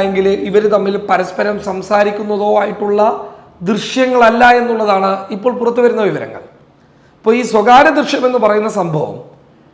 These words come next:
ഇവള് കൽ-, അതായത് ഈ പറയുന്ന ഷാരോണും ഈ പറയുന്ന ഗ്രീഷ്മയും തമ്മിൽ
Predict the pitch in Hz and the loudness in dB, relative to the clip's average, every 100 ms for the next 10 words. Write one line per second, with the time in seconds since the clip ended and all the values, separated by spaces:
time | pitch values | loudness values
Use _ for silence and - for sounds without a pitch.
0 | _ _ - 175 180 220 262 - - - | _ _ -10 -4 4 6 6 4 -4 -14
1 | - - - 180 196 - 180 190 196 220 | -20 -12 0 0 0 -4 0 0 0 -4
2 | 220 208 208 208 185 185 202 202 214 208 | -2 -2 -2 -4 -2 0 0 -2 -4 -6
3 | 196 202 190 190 202 175 180 180 208 208 | -4 -4 -4 -4 -6 -6 -8 -6 -4 -4
4 | 202 175 | -4 -6